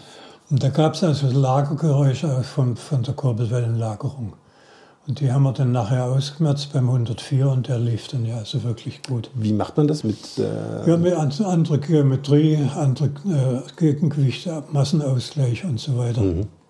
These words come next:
Speaker 2: Mhm.
Speaker 1: Hat man das dann hingekriegt, auch Gehäusesteifigkeit und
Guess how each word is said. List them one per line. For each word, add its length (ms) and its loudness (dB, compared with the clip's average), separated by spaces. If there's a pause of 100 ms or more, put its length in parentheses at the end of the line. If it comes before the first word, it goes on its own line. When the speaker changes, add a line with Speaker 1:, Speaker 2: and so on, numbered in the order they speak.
(200)
Speaker 2:
Mhm. 260 -6 (160)
Speaker 1:
Hat 140 -4
man 120 2
das 200 -2
dann 180 -2
hingekriegt, 680 0
auch 200 2
Gehäusesteifigkeit 1300 0
und 180 -4